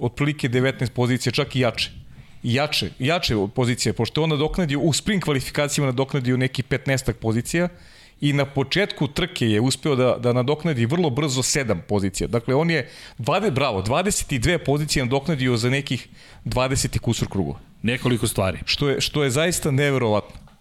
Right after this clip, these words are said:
Speaker 2: Ne, e-, evo, samo, ne, samo par stvari. U kvalifikacijama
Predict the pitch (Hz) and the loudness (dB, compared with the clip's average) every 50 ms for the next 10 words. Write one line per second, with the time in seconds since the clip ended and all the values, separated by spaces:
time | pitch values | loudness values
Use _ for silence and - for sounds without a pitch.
0 | - _ _ - - - 110 107 113 - 139 123 - - 135 131 127 123 - 151 | -20 _ _ -16 -6 -2 0 0 0 0 0 -2 0 0 2 2 2 2 0 0
1 | 151 147 143 135 - - - 156 143 120 - 135 123 110 - - 101 98 90 82 | 2 2 2 0 0 0 0 0 0 0 0 0 0 0 0 0 0 0 0 -2
2 | - - - - - - - - - - - 135 139 147 143 143 - 143 135 131 | -6 -10 -12 -12 -12 -14 -18 -20 -12 -4 0 2 2 2 2 0 0 2 2 2
3 | 120 - 123 - 123 110 104 - - 95 82 71 - | 0 -2 -2 -2 0 0 0 0 -2 -4 -4 -6 -10